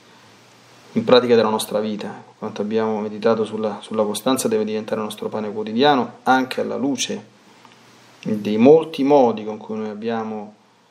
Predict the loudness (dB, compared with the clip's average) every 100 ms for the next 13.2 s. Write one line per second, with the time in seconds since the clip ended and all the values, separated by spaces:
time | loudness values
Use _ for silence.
0 | _ _ _ _ -16 -16 -12 -6 -2 -2
1 | -4 -6 -8 -6 0 2 2 2 0 0
2 | -4 -6 -16 -16 -4 -2 2 2 2 2
3 | 0 -2 -10 _ _ _ _ _ -6 -2
4 | 4 4 4 2 2 0 0 -4 -4 -2
5 | -2 -2 -6 -10 -8 -2 0 2 0 -4
6 | -8 -8 -6 -6 -6 -8 -8 -8 -6 -8
7 | -10 -12 -14 -18 -18 _ _ _ _ _
8 | -14 -12 -14 -16 -18 -20 -20 -20 -20 -20
9 | -20 -8 -4 -4 -6 -12 -18 -4 6 8
10 | 8 2 -2 -20 _ _ _ -18 -2 2
11 | 4 2 -2 -2 -2 0 -2 2 4 4
12 | 2 0 0 -8 -6 2 6 6 4 -4
13 | -6